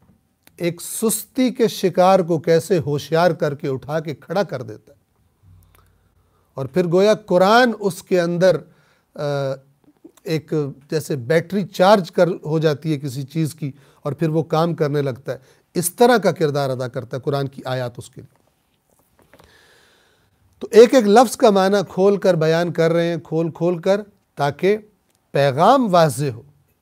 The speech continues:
اب آپ توجہ کریں، کہاں قرآن مجید کو اس طرح پڑھنا اور اس طرح بیان کرنا، اور کہاں قرآن مجید کو بغیر سمجھے پڑھے جانا،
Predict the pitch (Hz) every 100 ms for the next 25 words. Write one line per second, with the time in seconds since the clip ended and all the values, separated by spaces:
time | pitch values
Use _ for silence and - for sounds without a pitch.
0 | _ _ _ _ _ - 139 170 - 170
1 | 170 165 214 226 254 285 - _ _ _
2 | _ - 185 262 277 240 233 233 226 214
3 | 220 269 - 262 214 226 - 311 311 311
4 | 311 247 254 247 254 202 196 196 240 -
5 | 277 269 277 180 165 185 226 240 196 180
6 | 160 135 _ _ _ _ _ _ _ 147
7 | 139 - 175 208 226 185 180 185 185 170
8 | 139 170 190 - 156 123 139 156 196 220
9 | 175 - 202 220 208 220 170 190 190 170
10 | 151 143